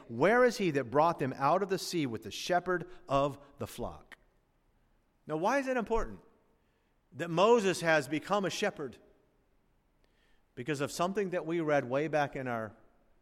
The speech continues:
other study in Genesis. Genesis forty-six, I'll put on the screen for you. "For every shepherd is an abomination unto the Egyptians." You talk about a fall.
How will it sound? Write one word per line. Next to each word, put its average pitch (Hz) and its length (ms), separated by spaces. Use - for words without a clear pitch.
other 190 260
study 98 480
in 113 140
Genesis. 151 600
Genesis 196 440
forty-six, 170 680
I'll 139 120
put 156 160
on 147 80
the 139 60
screen 190 240
for 151 180
you. 107 160
"For 147 220
every 226 540
shepherd 123 680
is 131 160
an 139 80
abomination 120 920
unto 120 420
the 110 140
Egyptians." 87 640
You 127 80
talk 156 220
about 131 200
a 104 40
fall. 151 600